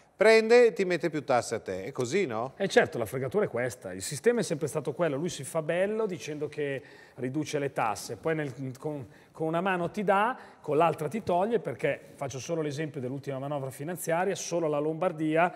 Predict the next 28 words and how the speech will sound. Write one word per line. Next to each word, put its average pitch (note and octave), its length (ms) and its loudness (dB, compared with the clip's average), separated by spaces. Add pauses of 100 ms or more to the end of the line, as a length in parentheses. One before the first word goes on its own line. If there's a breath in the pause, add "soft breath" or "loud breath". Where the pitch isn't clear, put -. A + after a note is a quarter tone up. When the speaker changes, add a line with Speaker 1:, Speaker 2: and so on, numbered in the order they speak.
(320 loud breath)
Speaker 2:
sono C3+ 240 -6
stati C#3+ 280 -4
tagliati C#3+ 460 2
tra A#2+ 200 -2
regione, C#3+ 600 2
comuni E3 340 -4
e D3+ 60 -6
province F#3 480 -6
circa F#3+ 420 -6 (300 loud breath)
un D#3+ 120 -4
miliardo E3 400 -2
e E3+ 40 -2
duecento D#3 420 -8
milioni C#3+ 340 -8
di C3 160 -8
euro. F#2+ 300 -10 (260 soft breath)
Quindi E3+ 240 0
è G3+ 60 4
chiaro F3+ 300 4
che C#3 100 -4
poi C3+ 140 -4
alla D3+ 100 0
fine D3+ 320 -4
gli C3 80 -6
enti C3 180 -8
locali, C3+ 380 -6
i - 20 -8
comuni, B2 720 -8